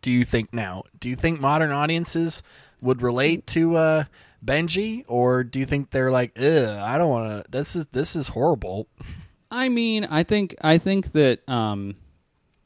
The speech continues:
Speaker 2: Benji is just as much a symbolic character as he is a flesh and blood character in The Sound and the Fury. Uh, just a little bit of background. Um, The Sound and the Fury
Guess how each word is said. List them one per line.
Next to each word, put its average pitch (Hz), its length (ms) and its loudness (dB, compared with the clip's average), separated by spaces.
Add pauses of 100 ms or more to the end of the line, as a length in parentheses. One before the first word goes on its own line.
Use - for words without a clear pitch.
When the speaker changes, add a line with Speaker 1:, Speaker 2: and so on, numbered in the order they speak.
(400)
Speaker 2:
Benji 151 580 4
is 127 300 0
just 123 480 2
as 120 260 -4
much 110 460 -2
a 107 400 -2
symbolic 107 640 -2
character 151 680 -2
as 120 220 -4
he 113 220 -10
is 120 580 -6
a 107 380 -6
flesh 110 440 -4
and 98 180 -4
blood 101 320 -2
character 147 640 -4 (520)
in 139 140 2
The 143 80 6
Sound 151 260 4
and 151 100 6
the 151 60 2
Fury. 170 500 0 (480)
Uh, 139 180 4
just 175 380 0
a 180 60 4
little 185 200 10
bit 170 140 6
of 127 80 6
background. 113 760 2 (100)
Um, 113 520 0 (280)
The 131 80 0
Sound 175 240 6
and 170 80 6
the 147 40 2
Fury 143 720 2